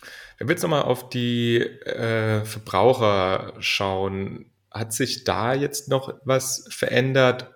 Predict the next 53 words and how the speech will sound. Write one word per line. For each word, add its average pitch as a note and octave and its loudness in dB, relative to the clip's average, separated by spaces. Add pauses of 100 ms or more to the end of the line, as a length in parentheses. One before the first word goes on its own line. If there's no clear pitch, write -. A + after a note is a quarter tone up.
Also A2+ 0
auch A2 2
jetzt A2 -6
grad A2 0
von A#2 -2
den, G#2+ -2
von, G#2 -6
vielleicht - -4
von - -12
Plänen, B2 2
die C#3+ 0
es - -6
gibt, C3 4
weil G#2+ 4 (420)
wir A2 12
hatten C3 8
das A#2+ 0
damals B2 6
ja - 4
auch A2+ 6
schon C3 2
so B2 2
ein A2 0
bisschen A2+ -4
angesprochen, A2 -2
Wasserstoff A2 0
wird G#2+ 0
ja G#2 8
auch G2+ 2
jetzt G#2 -4
nicht G#2+ -6
von G#2 -4
heute G#2+ 4
auf G2 0
morgen G2+ 0
eben G2+ 0
in G2+ -2
unendlichen G#2 -4
Mengen G2+ -2
zur G2+ -12
Verfügung G2 -6
stehen, F#2 -4
sondern F#2+ -4
man G2+ -2
muss G#2 -4
ja G2+ -4
dann G2+ 2
auch G2+ 2
so G2+ -8
ein F#2+ -12
bisschen G2 -8
abschätzen, - -8
wer G2+ 2